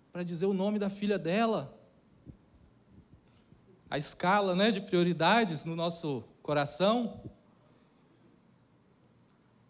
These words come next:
Mas Deus nos tratou, irmãos. Deus nos mostrou, assim como mostrou a Jó, J-, J-, o Senhor não respondeu nenhuma das perguntas de Jó.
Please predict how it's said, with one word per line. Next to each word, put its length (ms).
Mas 240
Deus 220
nos 160
tratou, 480
irmãos. 580
Deus 260
nos 160
mostrou, 580
assim 260
como 200
mostrou 420
a 80
Jó, 560
J-, 240
J-, 240
o 80
Senhor 240
não 100
respondeu 460
nenhuma 260
das 160
perguntas 540
de 120
Jó. 240